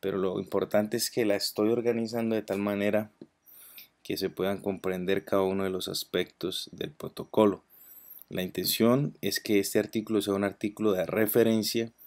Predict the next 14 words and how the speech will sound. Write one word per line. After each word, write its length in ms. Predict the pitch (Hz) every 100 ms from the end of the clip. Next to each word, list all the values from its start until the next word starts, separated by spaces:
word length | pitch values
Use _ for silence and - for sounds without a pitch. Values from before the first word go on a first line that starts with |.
| - - _ -
de 200 | 95 -
consulta 640 | 90 92 - 123 113 123
obligada 680 | 120 117 113 117 117 123 123 _ _ _ _
para 240 | - 98 -
todos 240 | 117 110
aquellos 460 | 107 - 104 107 -
que 120 | 92
quieran 680 | - 104 104 107 107 104 - -
entender 800 | 104 - 98 95 98 101 113 - _ - - - -
cómo 240 | - 107 101
funciona 400 | 101 92 95 98
el 100 | 101
protocolo 560 | 92 - 85 - 92 95
Modbus. 720 | 92 90 - - - -